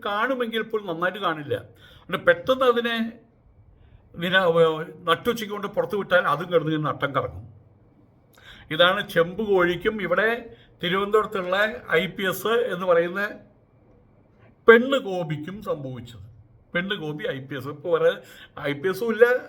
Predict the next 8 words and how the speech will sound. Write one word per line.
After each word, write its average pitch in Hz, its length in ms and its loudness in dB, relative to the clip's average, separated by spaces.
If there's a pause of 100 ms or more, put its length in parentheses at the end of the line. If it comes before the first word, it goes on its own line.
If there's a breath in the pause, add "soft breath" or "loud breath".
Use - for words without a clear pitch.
(360)
ഡി 175 160 -8
ജി 208 140 -8
പി 226 120 -8
സ്ഥാനവും 214 300 -4
ഇല്ല, 208 160 -4
ഇപ്പം 214 220 -2
മെമ്പറാ. 202 440 -2 (1200)
"അല്ല 143 140 4